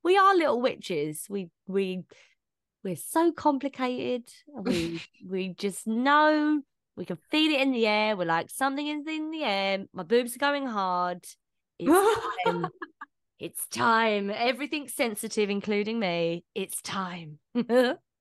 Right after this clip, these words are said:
Speaker 2: My boyfriend once made a joke about how periods were not that bad. So I made an entire presentation about all the side effects and worked out how many days we bleed in our lifetime.
Speaker 1: <gasps>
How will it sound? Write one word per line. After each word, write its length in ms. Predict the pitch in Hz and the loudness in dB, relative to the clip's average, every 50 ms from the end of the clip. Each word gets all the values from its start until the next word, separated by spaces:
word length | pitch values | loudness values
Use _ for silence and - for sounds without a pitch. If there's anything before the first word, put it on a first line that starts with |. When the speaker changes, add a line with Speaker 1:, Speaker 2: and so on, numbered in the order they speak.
| _ _ _ _ _ _ - 330 - - - - - - - _ _ _ _ - | _ _ _ _ _ _ -12 -12 -10 -12 -16 -18 -18 -20 -20 _ _ _ _ 0
Speaker 2:
My 120 | 208 208 | 0 2
boyfriend 520 | 208 240 247 247 254 254 - 277 269 269 262 | 4 4 4 4 4 4 4 2 4 4 2
once 240 | 254 240 220 - - | 2 0 0 -2 -6
made 220 | 220 208 202 190 | -6 -4 -4 -4
a 40 | 190 | -4
joke 340 | - 196 185 165 156 156 - | -2 -2 0 0 -2 -4 -6
about 260 | 165 175 165 160 151 | -6 -4 -4 -4 -4
how 160 | 156 175 165 | -6 -8 -8
periods 580 | - - 160 196 185 180 175 160 151 143 143 - | -8 -6 -4 -2 -2 -2 -2 -2 -4 -4 -4 -4
were 320 | 160 156 156 151 151 - - | -4 -2 -2 -2 -4 -6 -6
not 300 | 170 165 170 170 - - | -6 -2 -2 -2 -2 -2
that 200 | - 170 170 160 | -2 -4 -4 -2
bad. 440 | - 170 170 156 151 151 151 - 147 | -2 -4 -2 -2 -2 -2 -4 -6 -8
So 180 | - - - 226 | -12 -10 -6 -4
I 80 | 220 202 | -4 -2
made 280 | 202 208 220 226 220 | -2 -2 -4 -2 -2
an 100 | 226 214 | -2 -2
entire 540 | 214 220 233 226 - - 233 226 220 220 226 | -2 -4 -6 -8 -10 -6 -4 -4 -2 -2 -4
presentation 960 | 220 226 269 254 247 - - 247 - - 233 233 240 247 - - 180 151 156 | -2 -2 -2 -2 -2 -4 -10 -10 -8 -8 -6 -6 -6 -6 -4 -4 -4 -4 -4
about 340 | - - 185 - 190 190 - | -8 -8 -6 -2 -2 -2 -2
all 200 | - 196 208 208 | -2 -4 -4 -4
the 80 | 202 220 | -4 -6
side 280 | 220 - 214 202 202 208 | -6 -4 -4 -4 -4 -6
effects 420 | 214 - - 151 - - - - | -6 -6 -6 -6 -6 -6 -10 -10
and 180 | - 196 196 196 | -10 -10 -6 -2
worked 320 | 220 220 208 185 - - | -2 -2 -2 -2 -4 -4
out 180 | 202 190 - - | -4 -4 -4 -4
how 180 | - 226 220 | -4 -4 -4
many 240 | 220 220 214 214 214 | -2 -4 -4 -4 -4
days 320 | 208 208 202 196 196 180 | -4 -2 -2 -2 -4 -6
we 120 | 185 214 226 | -8 -10 -10
bleed 420 | 220 226 247 247 247 240 240 233 | -6 -2 0 0 0 0 -2 -4
in 140 | 247 240 240 | -2 0 0
our 180 | 247 254 254 269 | 2 2 2 2
lifetime. 680 | 277 277 285 302 320 311 - - 381 370 381 403 415 427 | 2 2 2 2 0 -2 2 4 6 6 6 6 6 6
Speaker 1:
<gasps> 360 | 453 480 480 466 453 453 440 | 4 4 4 4 0 -2 -4